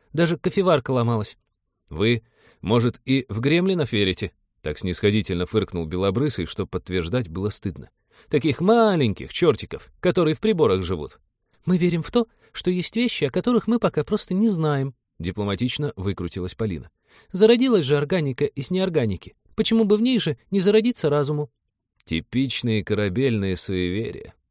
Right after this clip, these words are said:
Алексей попробовал раскусить недожаренную фисташку и, охнув, схватился за щеку, пытаясь понять, что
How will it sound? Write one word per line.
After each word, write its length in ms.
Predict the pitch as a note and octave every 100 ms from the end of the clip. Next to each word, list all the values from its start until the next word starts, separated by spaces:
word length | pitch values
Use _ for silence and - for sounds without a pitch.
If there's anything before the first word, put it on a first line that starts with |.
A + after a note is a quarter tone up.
| _
Алексей 460 | - C#2+ E2 C#3+ D#3+
попробовал 580 | C3+ B2 A#2 C3 G#2+ G#2
раскусить 540 | G#2 - A#2+ C3+ B2
недожаренную 760 | F#2 F#2 G#2 F#2 G2 D#2+ D#2+ C#2+
фисташку 540 | C#2 - C#3 C3+ -
и, 260 | - G2 - _ _ _
охнув, 500 | - E3 - C2+ - _ _
схватился 580 | - - A2+ A2+ C#3+ A2
за 140 | F#2 G#2+
щеку, 380 | - F3 -
пытаясь 380 | E2+ G2 C3 A2+
понять, 340 | - B2 C3 G2+
что 260 | - C#3+